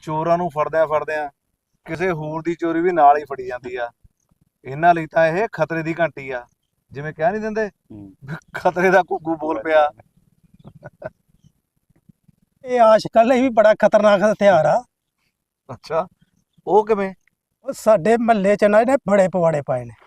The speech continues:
Speaker 1: ਹੂੰ।
Speaker 3: ਇੱਕ ਕੁੜੀ ਦੇ ਨਵੀਂ ਨਵੀਂ ਜਵਾਨੀ ਚੜ੍ਹੀ, ਉਹਨੇ ਬਈ ਆਪਣੇ ਆਸ਼ਕ ਨੂੰ ਫੋਨ ਕਰਕੇ ਸੱਦ ਲਿਆ।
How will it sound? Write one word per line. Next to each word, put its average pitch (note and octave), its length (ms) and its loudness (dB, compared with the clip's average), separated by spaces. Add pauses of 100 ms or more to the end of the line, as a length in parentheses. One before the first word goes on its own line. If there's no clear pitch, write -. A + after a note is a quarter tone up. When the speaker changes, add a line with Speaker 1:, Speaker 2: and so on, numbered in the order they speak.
Speaker 1:
ਹੂੰ। C3 420 -12
Speaker 3:
ਇੱਕ B3+ 180 -6
ਕੁੜੀ A#3+ 280 -2
ਦੇ B3 100 4
ਨਵੀਂ A3+ 240 2
ਨਵੀਂ A3+ 220 0
ਜਵਾਨੀ F3 340 0
ਚੜ੍ਹੀ, F3 220 -8 (960)
ਉਹਨੇ A#3 240 4
ਬਈ G#3+ 180 2
ਆਪਣੇ F3+ 280 2
ਆਸ਼ਕ E3+ 260 2
ਨੂੰ G#3+ 120 -2
ਫੋਨ G3+ 240 0
ਕਰਕੇ A3 240 2
ਸੱਦ G#3 200 2
ਲਿਆ। G#3+ 180 0